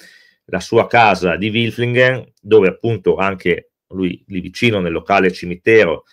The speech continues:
di campagna è sepolto con, eh, le mogli e i figli, e quindi diciamo anche vedere da vicino poi, eh, quella casa, quel, l'eremo della ruta che è stato poi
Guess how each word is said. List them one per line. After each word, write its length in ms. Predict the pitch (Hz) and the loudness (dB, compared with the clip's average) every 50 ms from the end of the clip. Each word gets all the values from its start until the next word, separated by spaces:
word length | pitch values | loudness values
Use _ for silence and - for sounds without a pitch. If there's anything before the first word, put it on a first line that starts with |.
| _ _ _ _ | _ _ _ _
di 100 | - - | -20 -14
campagna 560 | - - 95 92 90 - 110 104 90 82 76 | -10 -8 -8 -4 0 0 2 2 0 -2 -4
è 60 | 73 73 | -8 -10
sepolto 840 | - 95 92 - 120 120 120 117 110 110 - - 117 117 110 - - _ _ _ | -8 -8 -4 2 4 6 6 6 4 4 2 2 2 2 2 -2 -6 _ _ _
con, 420 | _ - - 95 95 92 87 82 80 73 69 - _ - - - _ _ _ _ _ | _ -4 -2 0 0 0 -2 -4 -8 -12 -14 -14 _ -20 -20 -20 _ _ _ _ _
eh, 600 | _ - 82 82 80 78 78 76 71 69 69 69 - | _ -10 -8 -6 -6 -6 -6 -6 -8 -10 -10 -8 -6
le 140 | 78 85 | -4 -4
mogli 360 | 87 98 101 98 92 90 82 78 | -4 -2 -2 -2 -2 -2 -4 -4
e 60 | 85 | -6
i 40 | 92 | -8
figli, 800 | 92 - 113 117 117 117 117 117 113 117 120 123 120 - _ _ _ _ _ _ _ _ | -8 -8 -8 -6 -4 -4 -4 -4 -2 0 0 0 -2 -4 _ _ _ _ _ _ _ _
e 100 | - - | -20 -8
quindi 340 | - - 143 135 123 117 110 | -2 0 0 2 2 0 -2
diciamo 300 | 101 92 - 123 117 117 | -2 0 2 2 2 4
anche 200 | 113 117 113 - | 2 0 2 2
vedere 340 | 110 107 101 104 117 110 110 | 4 4 4 6 4 4 4
da 120 | 107 107 | 4 2
vicino 640 | 95 95 92 - - 127 127 120 110 98 98 87 - | 0 -2 -4 -6 -2 0 0 0 0 0 -2 -4 0
poi, 400 | - 101 95 95 92 90 92 87 | 2 4 4 6 4 4 2 0
eh, 280 | - - 87 90 85 76 _ | -4 -6 -12 -12 -14 -8 _
quella 540 | - 95 90 87 87 85 80 73 73 - - | -2 0 0 0 0 0 -2 -4 -8 -8 -4
casa, 800 | - 110 101 92 87 92 92 - 101 98 95 92 87 - - - | 0 2 2 2 2 0 0 0 0 0 0 0 -2 -6 -10 -10
quel, 300 | - 92 90 82 80 82 80 | -6 -4 -4 -4 -4 -4 -4
l'eremo 640 | 104 110 117 117 113 110 110 104 104 104 101 95 | 0 2 4 4 4 4 4 2 2 2 0 2
della 240 | 92 98 95 98 107 | 2 2 2 2 4
ruta 560 | 107 104 95 95 95 92 - 107 104 101 95 | 4 4 2 2 0 -2 0 0 0 0 0
che 140 | - - 85 | -2 -2 -2
è 40 | 85 | -2
stato 540 | - _ - 95 90 87 87 - 95 87 | -2 _ -2 0 0 0 0 -2 -2 -4
poi 380 | - - 82 85 90 90 82 - | -2 -2 0 0 2 0 0 -4